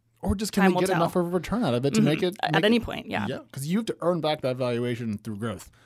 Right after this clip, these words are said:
Speaker 1: So, um, happily, I own two dogs, which means I'll probably be a Wag customer at some point, uh, in time. Uh, but we need to talk about media
Speaker 2: Mm-hmm.
Speaker 1: while we're keeping this thing, uh, moving along.
Speaker 2: Yep.
Speaker 1: So <laughs> this is probably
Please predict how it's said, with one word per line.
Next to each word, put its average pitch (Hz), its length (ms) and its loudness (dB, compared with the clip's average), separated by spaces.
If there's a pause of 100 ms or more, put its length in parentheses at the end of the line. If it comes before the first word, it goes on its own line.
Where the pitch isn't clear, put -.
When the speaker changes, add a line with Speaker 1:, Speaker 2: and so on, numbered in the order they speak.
(280)
Speaker 1:
So, 123 480 2
um, 120 480 0
happily, 185 380 2
I 139 200 2
own 143 140 2
two 226 160 -4
dogs, 135 320 0
which - 140 -8
means 135 180 2
I'll 131 80 2
probably 139 200 0
be 135 80 2
a 131 60 2
Wag 131 200 0
customer 135 320 0
at 135 120 0
some 147 200 -2
point, 151 300 -4 (100)
uh, 147 240 0
in 160 80 -2
time. 156 300 -6 (1000)
Uh, 175 220 6
but 175 140 6
we 202 100 4
need 226 120 4
to 196 40 -2
talk 208 160 4
about 165 160 6
media 156 480 6
Speaker 2:
Mm-hmm. 220 340 4
Speaker 1:
while 147 140 6
we're 143 80 4
keeping 143 300 0
this 135 100 0
thing, 127 420 0
uh, 120 220 2
moving 127 280 0
along. 123 320 0
Speaker 2:
Yep. - 120 2
Speaker 1:
So 165 320 4 (280)
<laughs> - 340 -4
this 190 160 6
is 220 80 2
probably 202 160 6